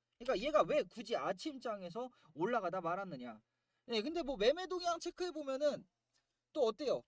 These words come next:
그냥 뭐 기관 뭐 특별히 큰 물량 이동도 없어요. 그냥 뭐 한쪽이 일방적으로 매도하기 위해서 요거 조금 올렸다, 지금 이런 구조가 아니라고.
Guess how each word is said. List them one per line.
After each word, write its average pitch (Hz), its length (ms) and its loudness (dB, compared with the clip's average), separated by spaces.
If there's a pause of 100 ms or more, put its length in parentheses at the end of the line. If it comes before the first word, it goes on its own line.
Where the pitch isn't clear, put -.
(380)
그냥 330 180 -4
뭐 339 100 -2
기관 302 420 4
뭐 214 220 0 (220)
특별히 427 380 -4
큰 392 280 -6
물량 277 320 4
이동도 294 320 -4
없어요. 208 460 -4
그냥 131 300 -14 (520)
뭐 - 120 0
한쪽이 370 400 -4
일방적으로 294 540 4
매도하기 202 440 4
위해서 233 200 -4
요거 185 240 -2
조금 247 280 -8
올렸다, 214 400 -2
지금 196 180 -10
이런 320 220 -4
구조가 254 340 -4
아니라고. 151 540 -2